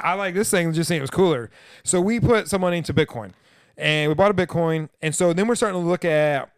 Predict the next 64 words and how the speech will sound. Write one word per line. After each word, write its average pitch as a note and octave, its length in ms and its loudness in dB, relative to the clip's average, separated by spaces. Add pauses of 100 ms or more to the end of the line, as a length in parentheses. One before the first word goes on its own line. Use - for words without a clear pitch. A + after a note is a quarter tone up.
where E3 440 0
our C#3+ 220 0
projections D3 560 -2
are D#3 60 0
going D#3 240 -2
and C3 100 -4
how C#3+ 100 -4
much C#3+ 160 -4
we C#3 80 -2
have C#3+ 140 -2
in A#2+ 80 -6
savings. E3+ 460 -6 (100)
And C#3+ 340 -4
we G3+ 180 -4
kinda, G3 340 0
Janelle's E3 500 0
doing G3+ 140 6
the E3+ 60 2
flower D#3+ 300 6
farm C3 240 0
this B2 140 -2
spring. A#2 400 -4
We'll D3+ 100 0
talk C3+ 220 0
way C3+ 200 2
more C3 140 0
about A2+ 160 -2
this A2+ 160 -8
later. G#2 180 -6
Not B2 280 -8
tonight, A2 240 -10
'cause G#2 100 -10
I'm G2+ 60 -6
fucking B2 360 -4
burned G#2+ 220 -4
out, G2+ 160 -4
'cause G2 120 -16
it's G#2 40 -14
been G#2 80 -10
fourteen A2+ 340 -4
days G#2+ 220 -4
in G2+ 60 -12
a - 20 -8
row. G2 160 -10 (360)
<laughs> - 360 -20
We're F3+ 120 4
just D#3 100 4
doing D#3 100 2
a C#3 60 0
quick D#3 180 6
recap. B2+ 360 -2 (500)
So F#3+ 640 4 (260)
we F3 100 0
started B3 220 6
looking A3+ 200 4
at G3+ 60 4
our F#3+ 80 4
portfolio F#3 580 4
and D#3 80 0
how E3+ 60 -2
much D#3+ 140 -4
money E3 140 2
we D#3+ 120 0
had, D3 340 -2